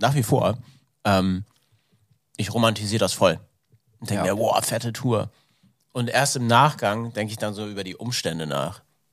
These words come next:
Speaker 1: Ja, aber fahren, wie mit, fahren die wohl mit Crew, mit Liner oder fahren die mit Vans und haben die einen Truck? Da denke ich auch erst gar nicht so drüber nach.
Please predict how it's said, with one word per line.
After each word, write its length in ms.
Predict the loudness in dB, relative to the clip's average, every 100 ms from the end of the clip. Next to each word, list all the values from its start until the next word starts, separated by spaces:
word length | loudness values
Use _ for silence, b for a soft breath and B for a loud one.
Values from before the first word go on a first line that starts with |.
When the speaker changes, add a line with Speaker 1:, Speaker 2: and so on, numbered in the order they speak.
| _ -4
Speaker 1:
Ja, 120 | -2
aber 200 | 0 -2 -4 -14 -18
fahren, 340 | -12 -6 -6 -4
wie 120 | -4
mit, 240 | -4 -6 -12
fahren 300 | _ -6 -4
die 80 | -4
wohl 100 | -4
mit 160 | -4 -4
Crew, 400 | 0 4 6 4
mit 200 | 0 -2
Liner 380 | 0 2 2 0
oder 120 | -2
fahren 200 | -4 -4
die 80 | -6
mit 140 | -10 -18 -20 _ -20 _
Vans 440 | 0 2 0 -2 -4
und 320 | -6 -10 -10
haben 100 | -10
die 60 | -6
einen 80 | 4
Truck? 280 | 6 6 2 -14 B B B B B B B B B _
Da 100 | -2
denke 220 | 4 4 4
ich 120 | 6
auch 180 | 4 4
erst 280 | 0 2 2
gar 140 | 2 2
nicht 120 | 0
so 80 | -2
drüber 260 | 0 0
nach. 340 | 2 0 -2